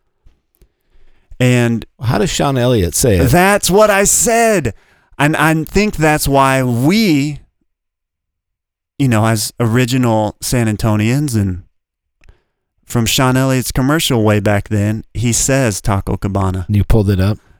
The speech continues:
Speaker 1: I couldn't find it, but I'm convinced. <laughs> I'm convinced
Speaker 2: What if
Speaker 1: that
Speaker 2: you're
Speaker 1: he did.
Speaker 2: wrong?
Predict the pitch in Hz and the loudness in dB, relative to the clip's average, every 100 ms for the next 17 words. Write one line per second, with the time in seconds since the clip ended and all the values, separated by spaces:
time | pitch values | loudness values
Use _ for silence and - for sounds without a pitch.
0 | _ 107 - 101 90 92 90 87 - _ | _ -6 -4 -4 -4 -6 -6 -8 -12 _
1 | - 131 139 - 165 127 185 175 120 - | 0 2 2 2 0 2 2 2 -2 2
2 | - - - - _ _ - 127 127 135 | 2 2 -6 -14 _ _ -2 0 2 0
3 | 127 139 139 143 131 131 120 113 123 120 | 0 2 2 2 4 4 4 2 2 0
4 | 104 | -2